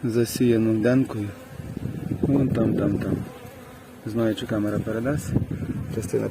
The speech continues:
печатна, частина одноденна. Так, ми зараз трошки зупинимось. Все ж таки, нам треба за-, за-, поглянути, чи нема матки. Так, забрали ми з цього вулика одноденний розплід.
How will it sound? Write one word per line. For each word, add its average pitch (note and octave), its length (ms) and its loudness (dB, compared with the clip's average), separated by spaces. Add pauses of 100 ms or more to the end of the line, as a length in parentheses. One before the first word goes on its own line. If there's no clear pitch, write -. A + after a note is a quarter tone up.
печатна, - 400 2 (280)
частина A2 340 0
одноденна. G2 460 0 (520)
Так, - 880 -4 (260)
ми A#2 140 2
зараз A#2 220 6
трошки - 260 4
зупинимось. B2+ 640 4 (680)
Все - 140 8
ж - 80 4
таки, - 140 6 (320)
нам - 200 6
треба - 200 8
за-, - 160 6 (300)
за-, A2 520 6
поглянути, A2+ 500 4
чи - 120 4
нема G#2+ 240 6
матки. - 380 2 (1800)
Так, D#3 200 8
забрали E3 360 10
ми D#3 100 10
з - 80 4
цього D3 220 8
вулика C#3 420 10 (100)
одноденний C3+ 540 10
розплід. F3+ 360 6